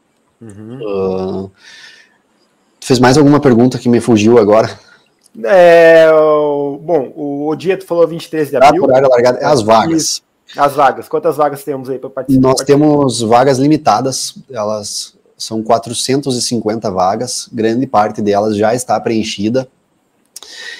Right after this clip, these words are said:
Speaker 2: Eu e o Diogo do Sesc tivemos uma grata surpresa no,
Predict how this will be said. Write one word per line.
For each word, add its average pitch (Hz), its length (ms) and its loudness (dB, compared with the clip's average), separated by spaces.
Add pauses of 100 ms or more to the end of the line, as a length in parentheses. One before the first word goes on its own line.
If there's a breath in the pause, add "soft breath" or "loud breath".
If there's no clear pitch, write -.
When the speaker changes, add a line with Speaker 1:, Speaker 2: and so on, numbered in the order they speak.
(180 loud breath)
Speaker 2:
Eu 117 220 2
e - 20 4
o 123 460 4
Diogo 117 360 2
do 113 120 -4
Sesc 110 440 -2
tivemos 107 440 -6
uma 113 180 -4
grata 104 340 -2
surpresa 120 800 -4
no, 101 640 -8